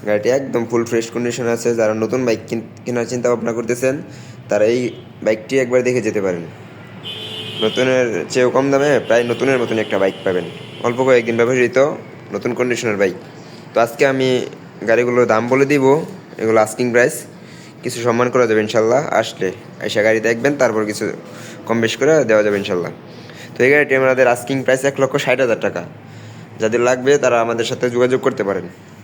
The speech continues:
তারপর আরেকটা কালেকশন, আর ওয়ান ফাইভ ভার্সন থ্রি, একত্রিশ সিরিয়ালের গাড়ি। গাড়িটি একদম ফুল ফ্রেশ কন্ডিশন, জেনুইন বাইশ হাজার কিলোমিটার চলা।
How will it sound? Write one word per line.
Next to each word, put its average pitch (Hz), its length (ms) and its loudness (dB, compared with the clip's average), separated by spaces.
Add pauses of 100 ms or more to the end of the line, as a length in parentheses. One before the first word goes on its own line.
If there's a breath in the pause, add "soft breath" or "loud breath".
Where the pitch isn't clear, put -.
তারপর 110 220 0
আরেকটা 123 300 2
কালেকশন, 123 440 2 (140)
আর 113 140 4
ওয়ান 117 120 2
ফাইভ 120 220 2 (340)
ভার্সন 107 300 0
থ্রি, 104 220 -4 (480 loud breath)
একত্রিশ - 400 -4
সিরিয়ালের 117 400 2
গাড়ি। 120 240 2 (360)
গাড়িটি 107 220 0
একদম 117 180 -2
ফুল 113 200 -4
ফ্রেশ 120 200 -4
কন্ডিশন, 127 440 -2 (520 loud breath)
জেনুইন 123 400 2
বাইশ 117 200 2
হাজার 120 180 2
কিলোমিটার 110 360 -2
চলা। 104 280 0